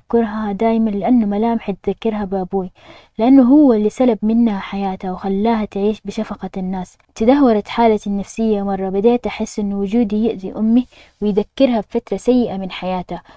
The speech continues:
فصرت أغلب وقتي بالشارع وأنام فيه،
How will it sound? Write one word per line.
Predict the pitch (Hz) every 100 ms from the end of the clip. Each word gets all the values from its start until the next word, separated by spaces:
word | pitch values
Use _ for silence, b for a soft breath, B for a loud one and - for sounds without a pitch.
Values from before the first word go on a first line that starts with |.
| b
فصرت | _ 233 - 339 294 -
أغلب | - 269 233 208 202
وقتي | 233 -
بالشارع | 196 190 - 196 185 180
وأنام | 190 156 226 262 220
فيه، | - 202